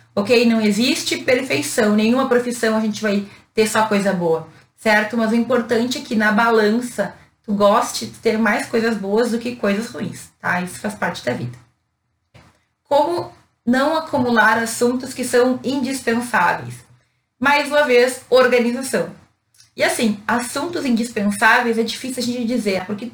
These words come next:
na faculdade tudo é importante. Então, assim, o que que eu falo pra vocês? Penal não é minha área.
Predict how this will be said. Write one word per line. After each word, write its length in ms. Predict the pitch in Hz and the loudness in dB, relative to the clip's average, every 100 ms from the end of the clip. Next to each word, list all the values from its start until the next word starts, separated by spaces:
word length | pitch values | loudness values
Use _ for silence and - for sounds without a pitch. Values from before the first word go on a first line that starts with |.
| - _ | -16 _
na 180 | 208 294 | -2 0
faculdade 580 | 294 - 226 226 233 - | -2 -4 0 2 0 -6
tudo 180 | - 262 | -8 -2
é 40 | 254 | 0
importante. 680 | 233 208 202 156 123 - _ _ _ | 0 -2 -2 -6 -8 -16 _ _ _
Então, 220 | 220 262 | -2 0
assim, 200 | 294 202 | 0 -2
o 60 | 175 | -8
que 140 | - | -8
que 80 | 214 | -8
eu 60 | 294 | -4
falo 240 | 240 226 | 0 0
pra 160 | 226 214 | 0 -2
vocês? 460 | 214 185 - - _ _ - | -2 -4 -10 -14 _ _ -4
Penal 440 | 262 262 240 247 254 | 0 4 4 4 2
não 140 | 247 | 0
é 60 | 240 | 2
minha 160 | 262 | 4
área. 340 | 220 185 175 | 2 2 -2